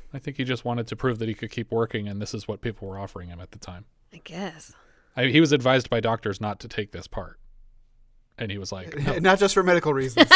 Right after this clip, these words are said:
Speaker 1: <laughs> Yeah.
Speaker 2: They read the script.
Speaker 1: Yeah. <laughs> That's good.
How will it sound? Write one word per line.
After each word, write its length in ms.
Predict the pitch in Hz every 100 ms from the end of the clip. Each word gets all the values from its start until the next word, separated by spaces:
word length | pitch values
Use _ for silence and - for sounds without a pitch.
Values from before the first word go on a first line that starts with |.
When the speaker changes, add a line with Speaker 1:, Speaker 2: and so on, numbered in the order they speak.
| -
Speaker 1:
<laughs> 160 | -
Yeah. 100 | 320
Speaker 2:
They 160 | 262 247
read 200 | 247 240
the 80 | 220
script. 380 | 151 180 240 277
Speaker 1:
Yeah. 760 | 226 - 190 - 359 - 277 -
<laughs> 800 | - - - - - 202 156 -
That's 180 | 101 -
good. 300 | 101 101